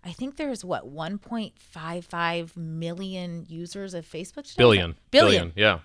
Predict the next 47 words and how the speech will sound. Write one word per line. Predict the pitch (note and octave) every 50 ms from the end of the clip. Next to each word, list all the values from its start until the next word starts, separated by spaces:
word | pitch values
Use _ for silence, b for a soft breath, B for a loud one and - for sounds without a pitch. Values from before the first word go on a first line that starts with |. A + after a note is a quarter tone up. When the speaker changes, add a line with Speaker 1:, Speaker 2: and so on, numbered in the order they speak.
| _ -
Speaker 2:
yeah. | G#2+
Speaker 1:
Listen | D#3 A#3 - G#3+ F3
to | D3+
that. | - - -
Billion. | - B3+ C#4 C4+ A3+ F3 B2+ B2+ B2 b b G#2+
Speaker 2:
Mm-hmm, | G#2 G2+ A2+
mm-hmm. | B2 C3+ -
Speaker 1:
And | - - A#3 A3+
I | A3+ A#3+
think | A#3 - C4+ C4 -
the | C#4 A#3+
average | G3+ G#3+ G#3 A3 A3 G3+ G3+
is, | F3+ E3 F3+ F3 - - C#3+ - -
I | G3 G3
think | G3 G3+ G3+ F#3+ -
you | F#3 F#3+
said | F3 - F#3 F3+ F3 - _ _
forty | - A3 G#3+ A#3 C4+ C4+ B3
minutes | A#3+ A3+ G#3+ G3+ -
a | - D#3+
day, | D3+ F3 E3 D#3+ D#3 C#3+
we | D3 -
talked | - E3+ D3+ - -
about | - D#3 D3+
it, | D3+
Speaker 2:
That's | - D3+ D#3+
Speaker 1:
we | E3
read | D#3+ E3 D#3+
Speaker 2:
right. | D#3+
Speaker 1:
online. | D#3+ D#3+ D#3+ D#3 D3+ D3 D3 D#3 b b b b b b b _
People | - - C4+ - D#4 D#4
are | D4 C#4
on | F#3+ G#3 G#3+ G#3
Facebook | - G3 F#3 F#3+ - - - F#3+ F#3+ - - - _ _ _ _ _
forty | _ - - - G3 G3+ G3+ G3+ G#3+ G#3+ G3+
minutes | - E3 D#3+ E3 E3 - -
a | -
day | D#3 D#3 D#3
on | D3+ C#3+ C#3+
average. | G#2+ C#3+ D3 C#3+ -
That | - E3+ G#3+
is | D4+ E4 -
a | F#4
lot | D4 G3+ E3+ D3+ C#3+ -
of | A3+ -
time. | - - D#3+ C3 G#2 D#2+ C2 E2+
Speaker 2:
Yep. | F2+ D#2+ D#2